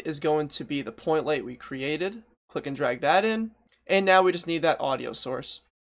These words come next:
So what I'm gonna do is actually just duplicate one of these other sound effects we already have inside the F P S controller. Once we've duplicated it, just click and drag light switch into the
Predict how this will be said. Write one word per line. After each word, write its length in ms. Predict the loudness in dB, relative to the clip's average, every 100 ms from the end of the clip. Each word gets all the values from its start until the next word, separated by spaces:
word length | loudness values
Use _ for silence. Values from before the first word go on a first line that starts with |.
| -6
So 140 | -2
what 140 | 2 2
I'm 100 | 2
gonna 180 | 0
do 300 | 0 -2 -2 -2
is 180 | 0
actually 300 | 2 0 -2
just 220 | -6 -8 -6
duplicate 540 | -6 -6 -4 -4 -2
one 140 | -2
of 60 | -2
these 160 | -4 -2
other 220 | 0 0
sound 300 | 0 0 0
effects 300 | -2 -4 -2
we 80 | 0
already 280 | 0 -2
have 380 | -4 -2 0 -2 -6
inside 420 | -6 -2 0 -2
the 80 | -4
F 180 | -6
P 100 | -6
S 120 | -6 -6
controller. 600 | -10 -6 -4 -2 -4 -6 _ 0
Once 240 | 0 2
we've 160 | -2 0
duplicated 580 | 0 0 -4 -2 0
it, 160 | -2 -4
just 240 | -6 -6
click 220 | -4 -4 -4
and 100 | -2
drag 260 | 2 2
light 280 | 2 0 0
switch 400 | -2 -4 -4 -6
into 440 | -8 -8 -6 -6 -8
the 280 | -8 -10